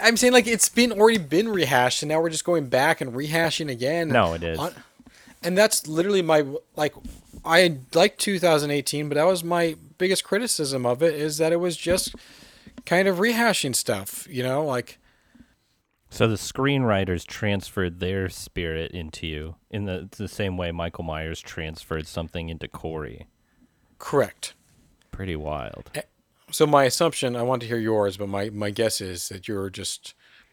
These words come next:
Speaker 1: not going to recommend or unrecommend it.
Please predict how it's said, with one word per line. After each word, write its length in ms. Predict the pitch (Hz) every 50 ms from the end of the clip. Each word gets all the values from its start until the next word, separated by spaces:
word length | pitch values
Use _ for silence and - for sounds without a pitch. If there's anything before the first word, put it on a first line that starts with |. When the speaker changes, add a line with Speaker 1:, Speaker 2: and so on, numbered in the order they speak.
| _ _ _
Speaker 1:
not 160 | 135 113 -
going 140 | - 117 104
to 80 | 110
recommend 500 | 101 107 107 - - 107 104 104 104 101
or 240 | 120 107 98 98 110 - _
unrecommend 800 | - 113 117 113 104 95 92 92 87 - 92 90 90 87 85 82
it. 200 | - - - -